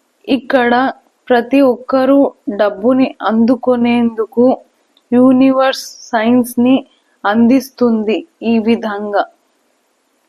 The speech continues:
ప్రకృతి చాలా బాగా సహకరిస్తుంది.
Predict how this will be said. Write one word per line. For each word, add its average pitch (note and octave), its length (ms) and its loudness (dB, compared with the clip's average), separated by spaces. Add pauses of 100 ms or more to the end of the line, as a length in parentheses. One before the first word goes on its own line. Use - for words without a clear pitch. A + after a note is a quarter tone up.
(1160)
ప్రకృతి B3+ 500 0
చాలా B3 600 -2
బాగా A3 580 -2 (100)
సహకరిస్తుంది. A3 1200 -4